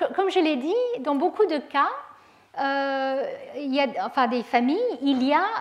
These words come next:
euh, une mutation, euh, d'un allèle, euh, qui prédispose à, à, à cette, euh, à cette maladie. Mais il y a aussi des cas sporadiques où, euh, M L H un semble être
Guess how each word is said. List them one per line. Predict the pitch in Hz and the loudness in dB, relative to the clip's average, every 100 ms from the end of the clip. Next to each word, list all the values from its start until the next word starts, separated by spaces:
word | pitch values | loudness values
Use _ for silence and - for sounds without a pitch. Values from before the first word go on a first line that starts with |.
| 262 | -4
euh, | 262 | -2
une | 269 294 | 0 0
mutation, | 294 262 233 - 285 381 - | 0 -2 -4 -8 -6 -6 -6
euh, | 247 240 233 220 220 | -6 -4 -4 -6 -8
d'un | 208 262 | -4 -2
allèle, | 247 226 220 320 381 | -2 -2 -2 -2 -6
euh, | 254 | -8
qui | 240 262 | -8 -10
prédispose | 254 269 226 240 - 294 320 - | -6 -6 -6 -10 -6 -6 -4 -4
à, | 233 226 226 226 220 226 226 - | -4 -2 -4 -6 -8 -14 -16 -10
à, | 233 226 - | -8 -6 -8
à | |
cette, | 220 - 233 - | -10 -10 -10 -10
euh, | 226 214 202 190 - - | -10 -10 -10 -12 -16 -14
à | 214 | -14
cette | 233 | -12
maladie. | 226 208 202 185 - - - - - - _ | -12 -10 -12 -12 -18 -20 -20 -20 -20 -20 _
Mais | 269 302 508 554 | -2 0 0 -2
il | 294 | 2
y | 330 | 2
a | |
aussi | 302 - 415 | 2 -2 -4
des | 320 | -4
cas | 269 392 403 - | -2 -2 -4 -10
sporadiques | - 381 294 226 214 - - - _ _ _ _ _ | -4 -2 0 -4 -6 -18 -20 -20 _ _ _ _ _
où, | 359 403 508 587 269 | 2 4 4 0 -4
euh, | 269 262 | -6 -4
M | - 196 | -2 -2
L | 285 | 0
H | 262 254 - | -2 -4 -6
un | 294 415 523 - _ _ - | -6 -6 -10 -16 _ _ -20
semble | - 330 330 302 - | -4 -2 0 -2 -4
être | - - | -6 -10